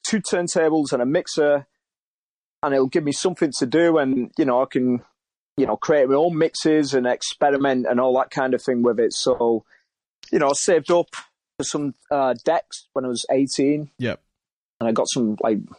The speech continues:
Speaker 1: really awful belt drive <laughs> turntables,
Speaker 2: <laughs>
Speaker 1: you know, that would just skip everywhere and stuff. And then, yeah, I just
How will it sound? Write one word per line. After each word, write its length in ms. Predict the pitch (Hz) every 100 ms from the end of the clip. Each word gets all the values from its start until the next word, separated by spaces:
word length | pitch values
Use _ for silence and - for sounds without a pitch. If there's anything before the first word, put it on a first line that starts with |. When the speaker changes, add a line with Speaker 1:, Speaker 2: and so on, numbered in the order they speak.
| _ _ _ -
Speaker 1:
really 480 | 131 127 123 117 - _ _ -
awful 400 | 143 143 156 131
belt 320 | - 135 143
drive 280 | 135 143 139 -
<laughs> 80 |
turntables, 800 | 190 160 - 151 143 143 139 - 151 - 135 139
Speaker 2:
<laughs> 60 | -
Speaker 1:
you 80 | 143
know, 120 | 139
that 120 | 135
would 160 | 123 117
just 180 | 117 -
skip 380 | - 185 165 160
everywhere 480 | 143 151 139 143
and 140 | 139 135
stuff. 320 | - 143 139
And 180 | 127 123
then, 260 | 123 123 123
yeah, 220 | 131 196
I 60 | 135 110
just 360 | 123 - -